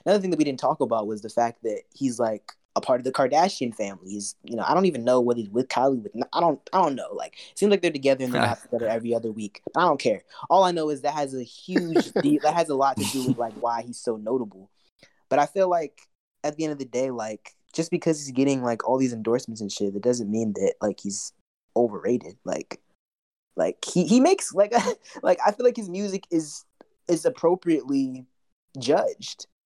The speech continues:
Speaker 1: as far as that goes.
Speaker 2: Man.
Speaker 1: And it's
Speaker 2: I,
Speaker 1: my, my biggest, my biggest thing is, like, I feel like people, I, I do feel like people tear,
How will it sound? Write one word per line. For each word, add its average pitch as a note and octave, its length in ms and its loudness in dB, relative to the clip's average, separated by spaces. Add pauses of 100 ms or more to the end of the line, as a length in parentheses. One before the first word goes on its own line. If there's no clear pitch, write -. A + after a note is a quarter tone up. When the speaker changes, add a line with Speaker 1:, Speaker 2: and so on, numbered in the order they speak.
Speaker 1:
as C3 160 0
far B2 200 2
as A#2 120 -2
that A#2+ 60 0
goes. G#2+ 320 4
Speaker 2:
Man. D#2 100 -10 (520)
Speaker 1:
And D3 140 2
it's D#3 80 4
Speaker 2:
I, B2 160 4
Speaker 1:
my, D#3+ 320 4
my F3+ 200 2
biggest, F#3 320 -2
my F3+ 160 0
biggest F3+ 360 -4
thing D3+ 140 -8
is, C3+ 120 -8
like, B2 120 -4
I C3 80 -2
feel D3 160 -4
like C#3 120 -8
people, B2+ 480 -12 (1120)
I, C3 100 -4 (200)
I F3 80 4
do B3 140 0
feel B3+ 100 4
like G3+ 80 4
people E3 160 -4
tear, D3+ 240 0